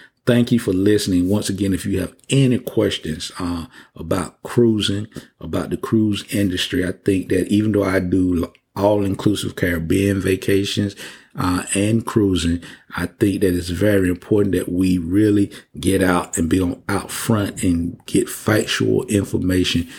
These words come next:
to you, the consumer, to those that's thinking about cruising, so that they can make an informed decision about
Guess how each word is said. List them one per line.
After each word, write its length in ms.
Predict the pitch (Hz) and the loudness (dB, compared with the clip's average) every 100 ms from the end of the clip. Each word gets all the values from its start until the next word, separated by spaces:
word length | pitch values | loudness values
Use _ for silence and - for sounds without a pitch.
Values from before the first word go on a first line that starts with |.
| - - | -20 -4
to 100 | 87 | 0
you, 440 | 87 98 104 104 | 2 4 4 4
the 140 | 101 101 | 0 -2
consumer, 640 | - - - 101 95 92 | 0 0 2 2 2 -2
to 140 | - | -2
those 340 | 85 95 101 98 | 0 2 4 2
that's 200 | 92 82 | 0 -4
thinking 360 | - 101 - | -2 -2 0
about 320 | 98 87 90 - - - _ - | -4 -4 -6 -8 -16 -20 _ -12
cruising, 560 | - 110 104 95 92 - - | 0 4 4 4 0 -4 -12
so 140 | - | -2
that 160 | 87 85 | 0 2
they 140 | 98 | 2
can 180 | 98 92 | 2 0
make 180 | 95 90 | 0 0
an 140 | 85 | 2
informed 760 | 82 82 80 - 101 95 95 90 | 2 0 -4 -2 0 2 0 -2
decision 600 | 85 - 95 90 85 82 | -2 2 2 2 0 -2
about 420 | 87 85 90 85 | -4 -2 -4 -4